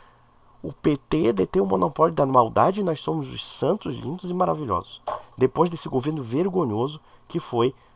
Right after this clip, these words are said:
o governo Bolsonaro. Eu jamais votaria no Lula. Eu não tenho a menor ilusão com a política brasileira.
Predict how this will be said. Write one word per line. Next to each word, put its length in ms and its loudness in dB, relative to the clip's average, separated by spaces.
o 80 -8
governo 260 0
Bolsonaro. 480 -6
Eu 400 12
jamais 480 8
votaria 360 2
no 140 0
Lula. 380 0
Eu 220 8
não 160 4
tenho 420 0
a 80 8
menor 300 4
ilusão 500 0
com 80 -4
a 40 -2
política 360 -8
brasileira. 460 -8